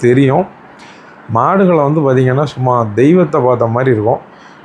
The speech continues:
ஒரு மாட்டு மேல கூட ஒரு சின்ன அழுக்கு இல்லாம, ஒரு குறை இல்லாம, நோய் நொடி இருக்கக்கூடிய மாடுகளை நம்ம பார்க்கவே முடியாது. அவ்வளோ அழகா பண்ணைன்னா இப்படி தான் இருக்கணுங்கக்கூடிய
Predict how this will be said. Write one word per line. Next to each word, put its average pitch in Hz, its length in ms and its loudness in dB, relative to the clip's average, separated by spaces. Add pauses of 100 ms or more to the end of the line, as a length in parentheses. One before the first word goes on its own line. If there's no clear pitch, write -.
(120)
ஒரு 139 220 2
மாட்டு 139 380 0
மேல 135 220 0
கூட 127 180 0
ஒரு 131 320 2
சின்ன 156 400 0 (140)
அழுக்கு 139 380 0
இல்லாம, 120 400 0 (640)
ஒரு 156 340 2 (560)
குறை 151 400 0
இல்லாம, 131 380 -2 (640)
நோய் 151 320 0
நொடி 165 320 2
இருக்கக்கூடிய 135 480 2 (160)
மாடுகளை 131 360 0
நம்ம 127 260 -2 (120)
பார்க்கவே 165 560 0
முடியாது. 110 320 0 (720)
அவ்வளோ 143 360 2 (100)
அழகா 127 300 0 (500)
பண்ணைன்னா 160 460 0
இப்படி 135 240 2
தான் 143 260 0
இருக்கணுங்கக்கூடிய 135 760 0